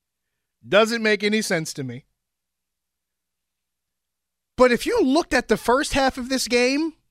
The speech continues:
and the second half of this game, they wouldn't look like the same game. Because in the first half of the game, the Steelers couldn't stop beating themselves.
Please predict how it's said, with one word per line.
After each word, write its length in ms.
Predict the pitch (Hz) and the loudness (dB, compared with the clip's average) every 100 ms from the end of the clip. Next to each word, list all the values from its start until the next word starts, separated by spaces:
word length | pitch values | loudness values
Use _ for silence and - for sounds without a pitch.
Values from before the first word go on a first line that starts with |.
| _ _ _ _ _ _ _ _ - | _ _ _ _ _ _ _ _ -2
and 160 | 240 | 0
the 60 | 220 | 2
second 420 | - 294 - 349 | 0 -2 -2 0
half 280 | 233 214 202 | 0 0 -2
of 100 | 175 | -2
this 180 | 190 - | -4 -2
game, 240 | 190 175 - _ _ _ - | -2 -2 -8 _ _ _ -6
they 260 | 165 269 | 2 2
wouldn't 300 | 302 415 403 | 4 2 2
look 220 | 302 370 - | 0 0 0
like 180 | 277 | -4
the 100 | 226 | -4
same 360 | 208 269 254 202 | -4 -2 -2 -2
game. 400 | 175 330 214 - _ _ _ _ _ _ _ _ _ _ _ _ _ _ - | -2 -2 -4 -10 _ _ _ _ _ _ _ _ _ _ _ _ _ _ -4
Because 300 | 240 277 233 | 2 2 2
in 60 | |
the 100 | 226 | 0
first 320 | - 392 427 | 2 2 2
half 240 | 285 262 226 | 0 0 -2
of 100 | 214 | -4
the 60 | |
game, 340 | 202 208 202 175 | 0 2 2 0
the 80 | 214 | -2
Steelers 480 | - 330 381 320 | 0 -4 -2 -4
couldn't 280 | - 262 214 | -4 -8 -6
stop 340 | - 247 208 160 | -2 0 0 -2
beating 320 | 233 202 165 | -2 -2 -4
themselves. 720 | 123 - 120 - _ - - | -8 -10 -14 -16 _ -20 -20